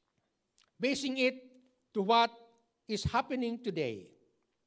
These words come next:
I honestly know I just don't,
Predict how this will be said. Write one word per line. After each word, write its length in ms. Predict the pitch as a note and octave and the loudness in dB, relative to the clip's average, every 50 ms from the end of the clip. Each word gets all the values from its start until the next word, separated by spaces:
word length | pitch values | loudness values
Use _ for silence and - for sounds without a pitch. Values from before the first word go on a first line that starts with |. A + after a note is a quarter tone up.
| _ _ _ _ _ _ _ _ | _ _ _ _ _ _ _ _
I 140 | - E3+ - - | -2 -2 0 0
honestly 680 | B3+ B3 C4+ C4+ C4+ A3 - - - - G#3+ G3+ A3 A3 | 0 0 0 0 -2 -4 -4 -8 -12 -10 -6 -4 -4 -2
know 460 | G3 D3+ C3+ B2+ A2+ G#2+ G#2 G2+ - - _ _ _ _ _ _ _ _ _ _ _ _ _ _ _ _ _ _ _ _ _ _ _ _ _ _ _ _ _ _ _ _ _ _ - | -2 -2 -4 -4 -6 -6 -10 -14 -18 -20 _ _ _ _ _ _ _ _ _ _ _ _ _ _ _ _ _ _ _ _ _ _ _ _ _ _ _ _ _ _ _ _ _ _ -4
I 100 | F#3 E3+ | -4 -2
just 300 | E3 F#3+ G3+ G3+ - G#3 | 0 0 -2 -2 -2 -2
don't, 260 | F#3+ F#3+ F#3+ F#3 F#3 | -2 -2 -2 -2 -6